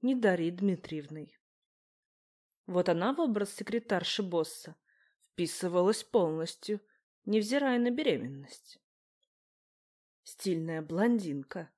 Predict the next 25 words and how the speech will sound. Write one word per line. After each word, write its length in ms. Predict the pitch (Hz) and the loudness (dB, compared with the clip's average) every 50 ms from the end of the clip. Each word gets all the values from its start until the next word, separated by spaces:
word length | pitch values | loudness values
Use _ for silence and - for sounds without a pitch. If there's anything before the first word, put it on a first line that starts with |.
| _ _ _ _ _ _ - _ - | _ _ _ _ _ _ -20 _ -4
быстро 400 | 240 254 220 - - - 190 190 | 0 0 0 0 0 -2 0 0
набирающая 760 | 202 208 214 202 220 208 202 175 165 160 - - - 202 196 | 2 0 2 2 4 4 4 4 2 0 -2 -4 -8 -8 -8
текст 360 | - - 403 403 - - - | -4 -4 -4 -4 -4 -8 -8
на 80 | 180 | -8
клавиатуре, 720 | 180 - 180 175 170 175 175 175 - 175 165 156 156 151 _ _ _ - - - _ _ - | -4 -2 -2 -2 0 -2 -2 -4 -4 -8 -8 -8 -8 -12 _ _ _ -20 -20 -20 _ _ -4
прямо 260 | - 180 165 165 160 | -2 -2 -2 -2 -4
хищными 760 | 151 - - - 311 277 - - - 175 165 165 165 165 165 - - | -6 -10 -8 -6 -6 -4 -4 -4 -6 -6 -6 -4 -6 -6 -8 -8 -4
острыми 500 | - 262 262 - - - 247 240 240 240 | -4 -4 -4 -4 -6 -2 0 2 2 4
ногтями, 680 | 233 233 226 - - - - 226 175 156 151 143 147 - _ _ - - - _ | 2 2 0 -4 -8 -6 -4 -4 -2 -4 -6 -12 -14 -16 _ _ -20 -20 -20 _
смотрелась 640 | - - 220 214 208 208 226 202 185 180 180 180 - | -8 0 2 2 4 4 4 4 4 4 2 -2 -4
в 60 | - | -6
приемной 680 | - 190 208 226 269 311 311 269 208 175 170 170 - _ - | -4 -2 -2 0 0 0 2 2 0 0 -2 -6 -10 _ -2
очень 380 | - 233 196 - - 165 160 151 | 0 0 0 0 -2 -4 -4 -4
гармонично. 880 | 147 160 151 151 151 147 147 143 139 135 - - - - 139 139 156 _ _ _ _ _ _ _ _ _ _ _ _ - | -4 -4 -4 -4 -4 -6 -6 -6 -8 -8 -8 -12 -12 -12 -14 -16 -16 _ _ _ _ _ _ _ _ _ _ _ _ -2
Мне 200 | - 208 214 208 | 2 6 6 6
девушка 400 | 185 208 202 190 196 202 - - | 6 6 4 4 4 -2 -2 0
вообще 320 | 233 254 269 - - - 156 | 2 2 2 0 -2 -4 -2
не 120 | 147 147 | -2 -4
обрадовалась 840 | 139 147 143 143 147 139 127 - 135 143 143 139 147 143 - - - _ _ _ _ _ _ _ _ - | -6 -6 -6 -6 -6 -8 -6 -6 -8 -10 -10 -12 -12 -12 -16 -20 -20 _ _ _ _ _ _ _ _ -4
и 80 | - | -2
скрывать 600 | 202 - - - 180 180 160 151 175 220 302 302 - | -2 -2 -2 -2 -2 -2 -2 -2 0 -2 0 2 2
этого 400 | 254 - - 170 147 147 147 139 - | 0 0 0 -6 -8 -8 -8 -8 -4
даже 380 | 147 156 170 202 202 196 165 151 | -2 0 0 0 0 -4 -6 -8
не 120 | 143 143 | -10 -12
пыталась. 840 | _ - 143 - _ - - - - - - - - - - _ | _ -14 -16 -16 _ -18 -18 -18 -18 -20 -20 -20 -20 -20 -20 _